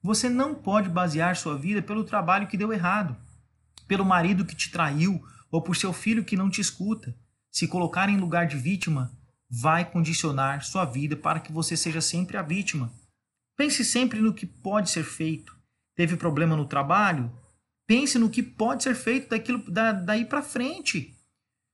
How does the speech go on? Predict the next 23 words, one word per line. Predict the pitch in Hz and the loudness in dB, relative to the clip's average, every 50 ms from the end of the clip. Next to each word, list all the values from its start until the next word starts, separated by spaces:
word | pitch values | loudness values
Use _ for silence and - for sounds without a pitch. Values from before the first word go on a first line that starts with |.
| _ _ _ _ _ | _ _ _ _ _
S-, | - - - - - - | -4 -2 -2 -2 -2 0
é, | 208 190 175 165 165 | 0 2 2 2 2
sobre | 156 - - 254 220 254 | 2 2 4 4 4 4
o, | 254 233 214 208 202 | 4 4 2 2 0
o | |
que | 175 - 233 | -2 -2 -2
você | 196 214 208 - - | 0 0 0 2 0
aprendeu, | 220 214 - 226 214 190 160 147 185 214 240 254 220 | 0 0 2 2 2 4 4 2 2 2 0 0 -2
como | 208 - 214 220 226 | -2 0 2 2 4
não | 214 208 214 | 4 4 4
fazer, | 214 - 214 196 156 139 156 185 220 254 233 - - - _ _ _ _ _ _ _ | 2 2 0 0 0 0 -2 -2 0 -2 -2 -4 -8 -14 _ _ _ _ _ _ _
pense | 247 277 302 277 - - 202 180 | 2 2 2 2 0 -2 -2 -6
que | - - 214 214 208 202 190 175 156 127 - - - - - _ _ _ | -4 0 0 2 2 2 2 0 0 -2 -4 -10 -18 -20 -20 _ _ _
foi, | - - 196 202 202 202 185 - | -6 -2 0 0 2 0 0 0
é, | 175 180 175 170 165 156 | 0 0 2 2 2 0
que | 147 151 - 214 233 | -2 -2 0 2 2
isso | 285 277 - | 4 2 0
foi | 240 - - 208 226 262 | -2 0 2 2 4 4
um, | 262 262 226 208 208 208 220 254 | 4 4 2 4 6 6 6 4
um | |
processo | 262 - 339 311 320 - - 339 330 311 | 4 2 0 -2 0 0 0 0 0 0
de | 277 254 | -2 -2
aprendizado. | - - 208 190 165 147 139 143 120 98 - - | -2 0 0 0 0 0 0 0 0 0 -2 -6